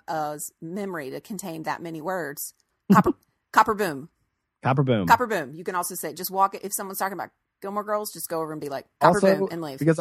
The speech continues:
Speaker 2: this happens to me a lot because I'm not a big sports fan, and so I have a lot of people who feed me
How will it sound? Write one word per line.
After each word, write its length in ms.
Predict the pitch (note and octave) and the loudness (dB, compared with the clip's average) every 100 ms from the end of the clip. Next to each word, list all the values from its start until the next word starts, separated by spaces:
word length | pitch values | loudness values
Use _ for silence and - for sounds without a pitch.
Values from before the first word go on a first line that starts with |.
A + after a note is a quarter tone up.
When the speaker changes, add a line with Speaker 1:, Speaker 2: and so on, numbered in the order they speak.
| D#3+ | 2
Speaker 2:
this 140 | F#3 | 4
happens 200 | A#3 C4+ G3+ | 4 2 0
to 40 | |
me 80 | G3 | 2
a 60 | |
lot 160 | E3+ D#3 | 4 4
because 160 | B2+ C3+ | 2 2
I'm 240 | C#3 C3 | 4 4
not 200 | C3 C3 | 4 4
a 20 | |
big 200 | A#2+ A#2 | 2 0
sports 380 | G2+ - A#2 A#2+ | -2 0 0 2
fan, 300 | - D3 D3+ | 0 2 2
and 120 | B2 | 0
so 80 | B2 | 4
I 100 | A#2+ | 4
have 120 | B2 A#2+ | 4 2
a 40 | |
lot 180 | A#2+ A#2 | 4 2
of 80 | A#2 | 2
people 220 | A2 G#2+ | 0 0
who 140 | A2+ | 0
feed 340 | G2+ - A2+ G#2+ | -2 2 2 4
me 340 | G#2 G2 F#2+ | 4 4 2